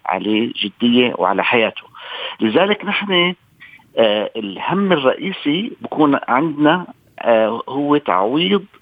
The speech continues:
السوائل، الماء والأملاح، آه، يعني بين قوسين وقت نقول أملاح الشوارد، في ناس بيقولوا الشوارد يعني الصوديوم، البوتاسيوم،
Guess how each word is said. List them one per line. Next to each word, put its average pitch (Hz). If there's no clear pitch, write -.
السوائل، 127
الماء 110
والأملاح، 113
آه، 104
يعني 101
بين 120
قوسين 120
وقت 104
نقول 131
أملاح 131
الشوارد، 131
في 113
ناس 120
بيقولوا 120
الشوارد 104
يعني 90
الصوديوم، 131
البوتاسيوم، 120